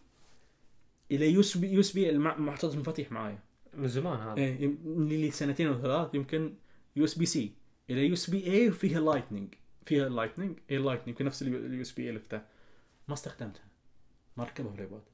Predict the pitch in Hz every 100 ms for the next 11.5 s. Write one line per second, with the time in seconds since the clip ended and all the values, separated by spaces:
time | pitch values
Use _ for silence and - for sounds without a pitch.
0 | - - - _ - - - _ - -
1 | - _ - - - - 160 202 170 -
2 | 196 185 - 151 151 135 143 131 - -
3 | - 180 151 131 160 175 175 185 196 170
4 | 143 147 151 139 156 160 - 135 147 170
5 | 151 - 170 180 - - - - _ 135
6 | 139 135 - 139 131 123 127 - 151 -
7 | 143 127 131 110 - 143 143 127 120 -
8 | - 110 - - _ - - - 165 180
9 | 175 170 170 165 135 - - _ - -
10 | - _ - - - - - - 139 131
11 | - - 110 - -